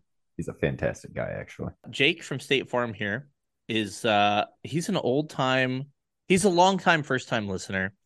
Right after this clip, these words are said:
Speaker 2: And I have to give Jake some credit here because we started, like, twenty minutes late. A, I'm six or seven beers in already. We have not, s-,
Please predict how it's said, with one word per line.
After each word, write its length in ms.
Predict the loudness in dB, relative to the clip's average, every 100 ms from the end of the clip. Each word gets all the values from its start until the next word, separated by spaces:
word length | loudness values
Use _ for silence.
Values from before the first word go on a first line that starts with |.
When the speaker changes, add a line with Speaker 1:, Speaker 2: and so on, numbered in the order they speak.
| _ _ _ _ _ 2
Speaker 2:
And 160 | 2
I 120 | 4 4
have 160 | 4
to 100 | 2
give 160 | -2 0
Jake 260 | 2 2
some 160 | 0 -6
credit 300 | 0 2 2
here 180 | -2 -2
because 480 | -4 -2 -2 -4 -6
we 140 | -4 -2
started, 360 | 2 2 2
like, 140 | -2 -4
twenty 220 | -4 -2
minutes 280 | -2 -4 -2
late. 300 | -2 -2 _ _ _ _ _ _ _ _ 2
A, 400 | 6 8 8 6 0 _ _ _ _ _ _ _ _ _ -14 -14 -16 _ 0
I'm 260 | 4 6 4
six 380 | 2 2 2 -2
or 80 |
seven 380 | -2 2 2 0
beers 320 | -4 -4 -2
in 140 | -2 0
already. 420 | 2 2 4 2
We 140 | 0
have 240 | -2 -2 0
not, 180 | -2 -2
s-, 180 | -8